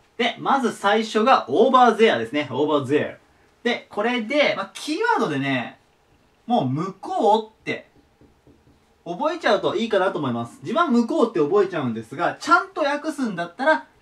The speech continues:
向こうにとか、まあ、向こうでという意味になります。例えば、向こうでサッカーをやってるとかみたいな感じ、みたいな、ごめんね、みたいな感じだね。over there。まあ、ただ、キーワード向こうで訳せると思います。自分はそれでね、困ってはいないので。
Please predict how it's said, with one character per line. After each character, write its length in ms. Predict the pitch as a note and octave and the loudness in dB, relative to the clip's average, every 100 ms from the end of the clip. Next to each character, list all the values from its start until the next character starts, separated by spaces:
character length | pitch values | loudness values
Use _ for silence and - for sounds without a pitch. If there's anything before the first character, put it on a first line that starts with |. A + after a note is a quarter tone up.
| _ _ - | _ _ -10
向 260 | C3+ G3 G#3+ | -6 -4 -4
こ 340 | - D4 D3 | -4 -2 0
う 80 | A#2 | -2
に 260 | D#3+ G#3 - _ - | -6 -8 -14 _ -8
と 180 | C#4+ | -6
か、 360 | D4+ E4+ - - _ _ _ _ _ _ - | 0 0 0 -4 _ _ _ _ _ _ -6
ま 120 | F3 | -4
あ、 40 | |
向 200 | C#3+ D3+ | -2 -4
こ 440 | - A3 F#3 A2+ - | -2 0 0 -2 -6
う 40 | |
で 120 | F#3+ | -6
と 200 | - - _ _ _ _ _ _ _ _ - | -4 -8 _ _ _ _ _ _ _ _ -6
い 100 | F3 | -4
う 40 | |
意 80 | G3+ | -2
味 60 | C4 | -2
に 80 | G#3+ | -2
な 100 | D3+ | -2
り 120 | A#2+ | -4
ま 200 | G#2 G#2+ | -6 -8
す。 180 | - _ _ _ _ _ _ _ _ _ - | -14 _ _ _ _ _ _ _ _ _ -6
例 60 | |
え 120 | A3 G#3 | 0 0
ば、 60 | |
向 200 | C#3 D#3+ | 0 -2
こ 280 | - G#3+ F3+ | 2 4 4
う 40 | B2 | 2
で 120 | F#3+ | 0
サ 120 | G#3 G#3 | 0 0
ッ 120 | - | 0
カ 120 | C#3+ | 0
ー 20 | |
を 100 | A2+ | 0
や 120 | A#2 | 0
っ 120 | A2+ - | -2 -2
て 120 | C3+ | 0
る 120 | D3 | 0
と 60 | - | -2
か 60 | |
み 60 | A2 | -6
た 60 | |
い 20 | G2+ | -8
な 20 | |
感 180 | A#2+ G#2+ | -8 -10
じ、 60 | - A#2+ | -14 -12
み 220 | C#3+ C#3+ | -8 -4
た 60 | |
い 40 | G#2+ | -4
な、 100 | F#2 | -4
ご 60 | A#2+ | -6
め 60 | |
ん 20 | C#3+ | -4
ね、 60 | |
み 140 | D3 D#3+ | -2 0
た 80 | |
い 40 | B2+ | 0
な 100 | - | 0
感 240 | B2+ A2+ | -4 -6
じ 60 | A2 | -6
だ 60 | |
ね。 140 | - - | -8 -6
over 340 | B2 A#2+ A2+ | -4 -2 -4
there。 260 | A#2 A2 - _ _ _ _ _ _ _ _ _ _ - | -4 -6 -8 _ _ _ _ _ _ _ _ _ _ -6
ま 80 | |
あ、 20 | B3 | -4
た 80 | |
だ、 80 | C#4+ | -4
キ 180 | - G#3+ | -4 -2
ー 40 | |
ワ 60 | C#4 | 0
ー 40 | |
ド 100 | A#3 | 0
向 160 | G3 A#3+ | 0 -2
こ 200 | D4+ A#3 | 2 2
う 20 | |
で 200 | C3 - | 0 -2
訳 220 | C#3+ F#3 F3 | -6 -6 -2
せ 160 | G#3+ | 0
る 120 | G3+ | 2
と 100 | A#3 | 0
思 200 | E3 C#3+ | -2 -2
い 40 | B2 | -4
ま 160 | A2 | -6
す。 60 | - | -8
自 120 | C3 | -6
分 60 | A3+ | -4
は 60 | A#3 | -2
そ 80 | |
れ 200 | A#3 A3+ | 2 2
で 40 | - | 0
ね、 100 | G#3+ | -8
困 180 | - - | 0 0
っ 60 | - | 2
て 80 | |
は 80 | B2 | 0
い 60 | B2 | -2
な 100 | A#2+ | -6
い 40 | |
の 100 | G#2+ | -8
で。 140 | - | -16